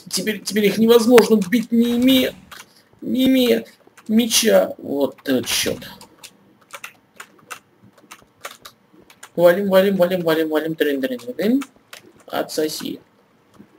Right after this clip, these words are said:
Фух, все. Съебались. О,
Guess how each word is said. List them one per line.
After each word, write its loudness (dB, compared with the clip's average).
Фух, -10
все. -10
Съебались. -10
О, -6